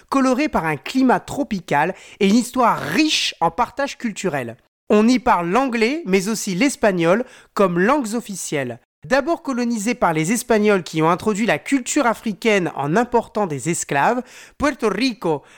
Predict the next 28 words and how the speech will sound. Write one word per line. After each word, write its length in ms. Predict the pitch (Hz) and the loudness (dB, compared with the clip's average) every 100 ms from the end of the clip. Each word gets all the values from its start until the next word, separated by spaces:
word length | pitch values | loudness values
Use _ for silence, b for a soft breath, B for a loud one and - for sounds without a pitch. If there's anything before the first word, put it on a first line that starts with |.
| b - | b 2
passe 300 | 269 285 - | 2 2 -2
sous 140 | 226 | 0
le 140 | 208 | 0
pouvoir 440 | - 285 233 302 254 | 0 -2 2 2 2
des 220 | 175 165 | 0 2
États-Unis 480 | 262 277 226 226 220 | 0 2 0 0 2
d'Amérique 460 | 196 190 214 277 | 2 4 2 2
en 80 | 190 | 2
mille 280 | 175 254 233 | 4 4 4
huit 120 | 240 | 0
cent 180 | - 294 | 0 0
quatre-vingt-dix-huit, 1000 | 208 - 160 156 147 196 165 165 151 - - B B B | 0 0 0 0 0 -4 -4 -6 -8 -12 -12 B B B
qui 180 | - 233 | -2 2
réprime 680 | 240 294 - - 220 170 139 - - | 2 0 -2 -2 0 0 -2 -6 -12
sévèrement 960 | - - 370 302 262 214 202 196 247 | -4 0 2 2 0 0 2 2 2
les 160 | 202 175 | 2 0
soulèvements 680 | - - 302 254 202 202 254 | 0 2 4 4 2 -2 0
nationalistes. 800 | 220 - 220 180 143 - - - _ B B B | 0 0 2 0 0 -8 -12 -20 _ B B B
En 80 | 214 | 2
mille 160 | 294 | 4
neuf 140 | 269 - | 4 0
cent 120 | 254 | -4
cinquante-deux, 520 | 233 208 208 208 277 | -6 -4 -2 0 -2
Puerto 340 | 220 220 - 196 | 0 -4 0 0
Rico 280 | 208 262 | 0 -2
devient 260 | 226 202 190 | 0 2 2
un 160 | 180 180 | 2 2
État 400 | 196 214 190 | 2 2 2